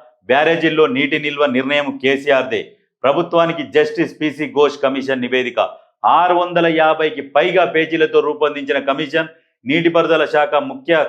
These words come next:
కార్యదర్శికి రెండు కాపీలు అందజేత. నేడు సీఎంకు అందజేయనున్న మంత్రి ఉత్తమ్. అయితే ఇక్కడ ఏమంటున్నారంటే పీసీ ఘోష్ గారు, "విచారణలో నా పాత్ర ముగిసింది. ప్రభుత్వం నిర్దేశించిన విధి విధానాలకు లోబడి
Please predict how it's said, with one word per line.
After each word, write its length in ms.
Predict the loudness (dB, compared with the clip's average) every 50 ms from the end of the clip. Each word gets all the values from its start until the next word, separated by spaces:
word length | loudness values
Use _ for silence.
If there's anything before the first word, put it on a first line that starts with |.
| 0
కార్యదర్శికి 600 | 0 2 2 2 2 0 0 -2 -2 -6 -8 -6 -6
రెండు 220 | -4 -4 -4 -4
కాపీలు 400 | 0 0 0 0 0 0 0 0
అందజేత. 560 | 0 0 0 -2 -2 0 0 0 2 0 0 -2 -6 -14 _ _ _
నేడు 340 | -4 -2 0 2 2 2 0
సీఎంకు 500 | 0 -2 -2 0 2 2 2 0 2 2
అందజేయనున్న 760 | 2 2 2 0 2 4 4 4 2 0 -2 -4 -2 -2 -2
మంత్రి 500 | -2 0 0 0 0 0 0 0 0 0
ఉత్తమ్. 420 | 0 0 -2 -2 -2 -2 -2 -2 -2 -6 -14 -18 _ _ _ _ _ -6
అయితే 640 | -6 -6 -2 0 2 2 2 2 0 -2 -6 -8 -12 -18 _ _ _ _ _ -20
ఇక్కడ 580 | -12 -4 -2 0 2 4 4 4 4 2 0 -2 -6 -14 -20 _ _ _ _ _ -6
ఏమంటున్నారంటే 1080 | -4 -2 0 0 0 -2 -2 -2 -2 -2 -2 -2 -2 -4 -4 -4 -4 -2 -4 -4 -6 -10 -12 -18 -20 -20 -20 -12 -8
పీసీ 320 | -6 -6 -6 -6 -8 -6
ఘోష్ 260 | -2 0 0 0 0 0
గారు, 380 | 0 -2 0 -2 -4 -8 -12 -18 _ _ _ _ -6
"విచారణలో 600 | -4 -2 2 2 2 4 4 2 2 2 2 2
నా 180 | 2 2 0
పాత్ర 360 | 2 2 2 2 2 2 0 -2
ముగిసింది. 720 | -2 -4 -6 -8 -8 -8 -8 -6 -6 -6 -8 -8 -12 -20 _ _ _ -2
ప్రభుత్వం 500 | 0 2 2 0 0 0 0 0 0 0
నిర్దేశించిన 680 | -2 0 0 0 0 0 0 -4 -4 -2 -2 0 0
విధి 300 | 0 -2 0 0 2 2
విధానాలకు 680 | 2 0 0 0 2 2 2 2 2 2 0 0 -2
లోబడి 540 | -2 0 2 2 4 4 2 2 0 -2